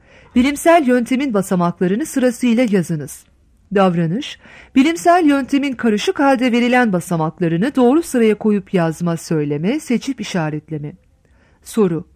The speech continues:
Bir. Denence kurma. İki. Problemi fark etme.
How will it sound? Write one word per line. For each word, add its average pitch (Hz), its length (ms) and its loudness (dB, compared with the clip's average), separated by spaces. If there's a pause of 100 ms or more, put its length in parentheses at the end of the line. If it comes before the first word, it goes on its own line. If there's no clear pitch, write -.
(260)
Bir. 302 360 0 (200)
Denence 254 540 2
kurma. 165 500 -2 (380)
İki. 311 260 0
Problemi 294 500 2
fark 262 360 0
etme. 165 460 -4